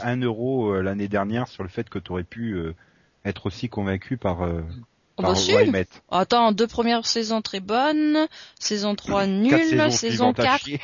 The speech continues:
Speaker 1: <laughs>
Speaker 2: saison quatre, non, saison quatre et saison cinq, je les ai trouvées un petit peu bancales. Bon, saison six, j'étais déçue, et là, saison sept, ça remonte. Donc non, non, franchement, c'est, c'est le... le cycle naturel de la série.
Speaker 1: Ok, ok, ok.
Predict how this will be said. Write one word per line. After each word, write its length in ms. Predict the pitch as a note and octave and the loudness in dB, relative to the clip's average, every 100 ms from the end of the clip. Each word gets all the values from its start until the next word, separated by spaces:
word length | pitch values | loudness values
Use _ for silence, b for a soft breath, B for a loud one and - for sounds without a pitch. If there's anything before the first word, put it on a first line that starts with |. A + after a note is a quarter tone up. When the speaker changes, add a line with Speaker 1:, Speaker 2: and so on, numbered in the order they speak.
| - | -8
Speaker 1:
<laughs> 140 | - | -10
Speaker 2:
saison 400 | - C4+ C#4 D4+ | -4 -2 2 2
quatre, 380 | D4+ D#4+ D#4+ - | 2 -2 -4 -4
non, 100 | B3 A#4+ G#4+ | -2 -2 -2
saison 340 | A#3 A3+ C4 | -4 -2 -2
quatre 400 | B3 C4+ - - | -2 -4 -4 -6
et 100 | A3+ | -4
saison 360 | - A3 A3 A3+ | -4 -4 -4 -6
cinq, 340 | - C4 A#3+ | -4 -4 -2
je 60 | G#3+ | -4
les 100 | E3+ | -8
ai 60 | |
trouvées 240 | E3+ F#3 G3 | -10 -6 -4
un 100 | F#3+ | -4
petit 160 | F#3 F3 | -8 -10
peu 120 | F#3 | -6
bancales. 460 | F3+ F#3 B3 C#4+ | -4 -4 -2 -2
Bon, 160 | A#3 G#3 | -2 -2
saison 320 | - G#3 G#3+ | -2 -2 -2
six, 320 | G#3+ A#3 A#3 | -2 -2 -6
j'étais 220 | F3 D#3+ E3+ | -8 -8 -8
déçue, 280 | F3 - D#4 E4+ | -6 -4 -2 -2
et 80 | B3 | -2
là, 140 | A3+ | -4
saison 260 | A#3+ F3+ F3+ | -4 -6 -6
sept, 220 | - - | -6 -6
ça 80 | F#3+ | -4
remonte. 280 | G#3+ G#3+ F3+ | -2 -2 -2
Donc 220 | F3 F3+ | -4 0
non, 80 | D4+ | 2
non, 180 | C#4+ | 2
franchement, 400 | - G#3 - B3 | 0 -4 -4 -4
c'est, 400 | B3 - F#3 F3 F3+ B B B B | -4 -6 -4 -4 -6 B B B B
c'est 440 | - - - - F#3+ | -10 -10 -8 -6 -2
le... 320 | F#3+ F#3 F3 | 0 0 -2
le 100 | F3+ | -2
cycle 280 | - - A3 | -2 0 0
naturel 340 | G3+ G#3 G3+ | 0 -2 -2
de 40 | F#3+ | -2
la 100 | F3+ | -2
série. 260 | F3+ E3+ - _ _ _ _ _ _ _ - | -4 -8 -14 _ _ _ _ _ _ _ -10
Speaker 1:
Ok, 360 | A#2+ C3+ - G#2 | -4 -4 -4 -8
ok, 220 | G#2 - | -8 -10
ok. 400 | F2 E2+ - F#2 | -12 -12 -16 -20